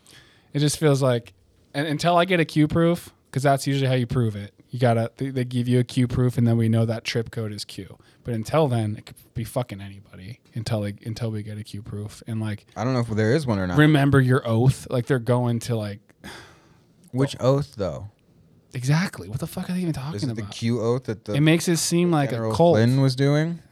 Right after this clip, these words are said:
Speaker 2: No, or the oath the veterans took to protect the, their, their fucking country.
Speaker 1: Yeah, and just the Daily Beast, the one we like finding out by these tabloids. I don't know. I'm not saying it's not really Q. It just seems like they're fucking behind it. That's, I don't know, though. Uh,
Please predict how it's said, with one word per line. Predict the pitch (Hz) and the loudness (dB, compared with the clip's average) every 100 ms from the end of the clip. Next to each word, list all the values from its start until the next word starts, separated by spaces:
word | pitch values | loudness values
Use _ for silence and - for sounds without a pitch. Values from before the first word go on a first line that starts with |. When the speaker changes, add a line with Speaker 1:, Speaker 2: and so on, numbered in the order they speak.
| - | -10
Speaker 2:
No, | 143 285 180 110 90 - | -4 0 2 2 0 0
or | 127 | 0
the | 135 | 0
oath | - 135 156 | 0 -2 -2
the | 123 | -8
veterans | 127 156 180 135 117 | -2 -2 0 -4 -4
took | - 113 92 - | -2 -2 -2 -10
to | - 110 104 - - | -8 -6 -6 -8 -10
protect | - 110 120 - | -8 2 2 2
the, | 110 110 - - | -2 -2 -4 0
their, | 117 107 | 2 2
their | - 120 117 117 | -4 0 2 0
fucking | 110 120 - 117 117 113 107 - - _ - | 0 -4 -2 -2 -2 -4 -6 -16 -20 _ -6
country. | 143 175 - 87 | -2 -2 -4 -6
Speaker 1:
Yeah, | 110 104 104 | -4 -4 -2
and | 127 | -2
just | - | 0
the | 131 | 0
Daily | 123 123 127 127 | 2 4 6 4
Beast, | 117 113 123 - - | 2 0 0 -2 -2
the | 120 | 0
one | 110 113 120 120 | 0 0 -2 0
we | 120 | 0
like | 113 - | 0 -4
finding | - 110 110 110 | -4 -2 -2 -2
out | 101 110 - | -4 -8 -8
by | 104 | -8
these | 104 107 | -8 -8
tabloids. | - 98 101 104 110 110 120 - - - | -10 -8 -8 -8 -8 -6 -8 -12 -18 0
I | 160 | 4
don't | 147 | 4
know. | 127 107 - | 2 -2 -2
I'm | 143 | 2
not | 139 | 2
saying | 165 147 | 4 2
it's | 127 | 0
not | 127 127 | -2 0
really | 123 120 | 2 2
Q. | 117 131 117 | 0 -2 -2
It | 110 | -2
just | 117 - | -6 -4
seems | 117 113 | -4 -2
like | 113 107 113 | -4 -6 -6
they're | 113 107 104 | -4 -2 -2
fucking | 113 98 101 107 | -4 -6 -8 -10
behind | 110 104 101 98 95 - | -8 -6 -6 -10 -14 -18
it. | - _ _ _ | -20 _ _ _
That's, | 117 107 - | -6 -6 -6
I | 113 | -4
don't | 113 | -4
know, | 98 95 | -4 -10
though. | 98 107 - | -14 -14 -16
Uh, | - | -18